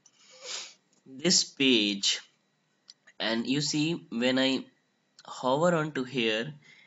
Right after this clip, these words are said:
in the lower area it, it, it gives, uh, the U R, U R L of YouTube, my channel, and when I click into it, it will go to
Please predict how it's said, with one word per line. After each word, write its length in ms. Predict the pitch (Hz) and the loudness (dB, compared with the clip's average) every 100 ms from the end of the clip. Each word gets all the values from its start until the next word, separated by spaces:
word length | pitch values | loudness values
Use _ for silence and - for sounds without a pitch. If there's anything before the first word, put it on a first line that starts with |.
| _ _ _ _ _ _ _ _ _ _ | _ _ _ _ _ _ _ _ _ _
in 160 | 110 123 | -2 2
the 80 | 120 | 2
lower 300 | 123 139 165 | 2 4 4
area 640 | 165 143 127 120 113 117 | 4 4 4 4 2 0
it, 220 | - 117 120 | -4 -6 -6
it, 80 | - - | -10 -10
it 300 | 117 120 104 | -6 -6 -6
gives, 560 | 113 135 147 - - - _ _ _ _ _ _ _ _ _ - | -2 0 0 -2 -4 -8 _ _ _ _ _ _ _ _ _ -8
uh, 260 | 104 117 113 | -2 0 0
the 260 | 113 117 | 0 0
U 300 | 92 113 123 | 0 0 2
R, 140 | 123 123 - _ - | 2 0 -4 _ -6
U 240 | 113 120 | 0 4
R 140 | 120 127 | 4 4
L 140 | 127 | 4
of 140 | 120 120 | 2 0
YouTube, 680 | 113 123 147 135 113 120 123 - _ _ _ | 0 0 0 -2 -2 -2 -4 -12 _ _ _
my 280 | 120 113 117 | -6 -4 -2
channel, 500 | 120 120 107 104 110 | -2 -2 -2 -2 -4
and 220 | 85 107 | -6 -6
when 160 | 113 117 | -4 -4
I 140 | 120 - _ _ | -4 -10 _ _
click 280 | 135 170 165 | -4 -4 -2
into 300 | 120 117 104 | -4 -4 -4
it, 260 | 107 123 - _ _ _ _ _ _ _ _ _ _ _ _ _ _ _ _ _ _ _ _ _ _ 110 | -4 -6 -16 _ _ _ _ _ _ _ _ _ _ _ _ _ _ _ _ _ _ _ _ _ _ -4
it 240 | 131 131 | -4 -2
will 200 | 131 127 | 0 0
go 260 | 113 117 123 | 0 -2 -2
to 440 | 123 120 123 143 | 0 0 -2 -6